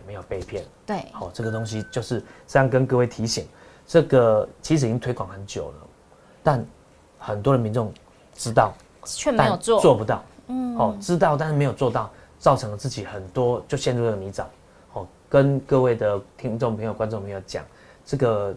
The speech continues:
Speaker 1: 真的很重要，一定不要再，呃，被骗。
Speaker 2: 嗯。一听二挂三查证，
Speaker 1: 三查证，
Speaker 2: 嘿，
Speaker 1: 对，没错。
Speaker 2: 背下来好不好？
Speaker 1: 对。
Speaker 2: 然后如果有问题的话，拨打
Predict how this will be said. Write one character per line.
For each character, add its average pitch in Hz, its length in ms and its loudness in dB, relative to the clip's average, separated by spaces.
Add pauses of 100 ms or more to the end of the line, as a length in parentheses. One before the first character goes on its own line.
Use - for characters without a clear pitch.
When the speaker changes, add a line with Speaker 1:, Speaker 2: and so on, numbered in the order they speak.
Speaker 1:
真 - 160 0
的 123 60 -2
很 95 140 -12
重 98 200 -8
要， 98 140 -10 (480)
一 135 100 -6
定 135 280 0
不 113 260 -6
要 120 180 0
再， 110 320 -4 (340)
呃， 92 220 -10
被 117 120 0
骗。 101 260 -6 (240)
Speaker 2:
嗯。 214 180 -6 (880)
一 247 80 -6
听 220 320 -6
二 226 120 0
挂 202 260 -2
三 - 180 -4
查 233 100 6
证， - 20 4
Speaker 1:
三 - 80 2
查 - 160 4
证， - 260 6 (100)
Speaker 2:
嘿， 160 140 -10
Speaker 1:
对， 113 180 2
没 196 140 0
错。 185 100 -4
Speaker 2:
背 208 60 -2
下 180 100 0
来 143 140 -4
好 175 100 -10
不 175 80 -8
好？ 196 140 -2
Speaker 1:
对。 98 80 -2 (260)
Speaker 2:
然 185 140 -2
后 220 100 4
如 226 120 2
果 240 120 6
有 208 80 6
问 262 200 6
题 202 100 -8
的 190 100 -6
话， 240 160 2
拨 240 240 2
打 269 220 0